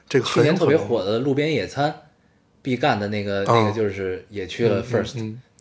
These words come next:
Speaker 1: 嗯，我知道那个。
Speaker 2: 对，就是其实
Speaker 1: 啊。
Speaker 2: 就是有点这，这个路子。
Speaker 1: 你看路边野餐吗？
Speaker 2: 没看，啊。
Speaker 1: 哦，
Speaker 2: 嗯。
Speaker 1: 你没看。<clears throat> 哎，其实可以聊一聊，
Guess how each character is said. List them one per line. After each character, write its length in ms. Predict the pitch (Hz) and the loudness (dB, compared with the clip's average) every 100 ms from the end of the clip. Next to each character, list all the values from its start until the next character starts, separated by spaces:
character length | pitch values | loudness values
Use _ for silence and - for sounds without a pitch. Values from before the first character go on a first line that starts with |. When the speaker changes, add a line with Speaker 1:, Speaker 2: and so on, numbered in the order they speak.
| - | -8
Speaker 1:
嗯， 20 | |
我 80 | 104 | -6
知 100 | 95 | -6
道 80 | 120 | -6
那 0 | |
个。 60 | |
Speaker 2:
对， 0 | |
就 80 | 113 | -6
是 60 | 101 | -6
其 120 | 113 | -4
实 300 | 113 113 110 - _ _ _ _ _ | -2 -2 -4 -10 _ _ _ _ _
Speaker 1:
啊。 440 | - 117 120 127 127 | -4 -2 -2 -4 0
Speaker 2:
就 60 | |
是 100 | 110 107 | -2 0
有 100 | 113 | 4
点 220 | 160 151 107 | 6 6 4
这， 200 | 175 131 | 2 2
这 280 | - 240 123 | 4 4 6
个 80 | |
路 60 | 113 | 2
子。 40 | |
Speaker 1:
你 60 | 104 | 0
看 380 | - 254 208 120 | -2 0 0 0
路 120 | 120 | -2
边 200 | 117 117 | -2 -4
野 100 | 104 | -6
餐 160 | - 113 | -8 -2
吗？ 60 | |
Speaker 2:
没 100 | 107 | 0
看， 180 | 143 104 - _ _ _ | 0 -4 -8 _ _ _
啊。 0 | |
Speaker 1:
哦， 200 | 95 87 - _ _ _ _ _ _ _ _ _ _ _ _ _ _ _ _ 117 | -20 -20 -20 _ _ _ _ _ _ _ _ _ _ _ _ _ _ _ _ -6
Speaker 2:
嗯。 180 | 113 | -4
Speaker 1:
你 60 | 101 | -4
没 100 | 98 | -6
看。 240 | 107 - - - _ _ _ _ _ | -8 -8 -10 -16 _ _ _ _ _
<clears throat> 80 | - - - _ _ _ _ | -6 -6 -16 _ _ _ _
哎， 120 | - 185 _ _ | -8 -8 _ _
其 160 | - 254 | -2 -2
实 60 | |
可 160 | 226 147 | 0 0
以 60 | 135 | 0
聊 260 | 107 110 | -2 -4
一 60 | 123 | -6
聊， 240 | 120 - | -10 -12